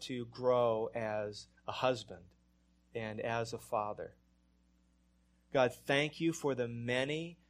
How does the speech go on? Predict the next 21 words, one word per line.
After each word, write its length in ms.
men 640
and 320
women 560
in 220
this 260
church 680
who 140
are 180
concerned 680
with 140
the 80
welfare 560
of 100
others, 560
who 260
are 220
concerned 720
with 160
ministering 840
your 240
gospel 760